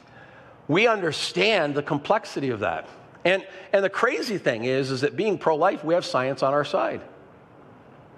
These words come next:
We do. We have science on our side. They know that from the moment of conception, when that flash of light takes place and that, that, uh, life is formed in the womb, that the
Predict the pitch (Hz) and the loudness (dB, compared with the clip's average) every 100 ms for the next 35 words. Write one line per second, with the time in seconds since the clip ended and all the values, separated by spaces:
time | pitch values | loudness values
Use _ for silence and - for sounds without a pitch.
0 | - - - 147 190 359 - - - - | -20 -20 -4 -2 0 -2 -8 -20 -20 -10
1 | - 165 - 120 123 131 135 156 - 131 | -2 -2 0 0 0 -2 -2 0 0 2
2 | 196 202 160 170 143 - 131 131 127 151 | 2 4 4 2 -2 -2 0 0 2 2
3 | 165 156 123 131 113 - 143 - 107 - | 2 -2 -4 -4 -2 0 -2 -4 -10 -12
4 | - - 139 139 - - 170 175 - 143 | -18 -2 2 2 0 2 4 4 2 -4
5 | 127 147 160 - 160 - - - 147 113 | 0 2 2 -2 -4 -4 -6 0 0 0
6 | - - - - - 151 151 143 - - | -8 -16 -16 -4 0 2 4 2 0 -12
7 | - - 147 147 127 - - - 143 127 | -16 0 4 4 2 -8 -6 0 2 2
8 | 120 - 131 156 190 143 - - - - | -2 -2 2 4 2 -2 -12 -16 -10 -6
9 | 117 - - 180 170 131 120 123 120 117 | -4 -4 2 4 4 0 -4 -2 0 2
10 | 170 123 - - - - - 151 120 147 | 0 -2 -6 -14 -20 -20 -2 0 2 -2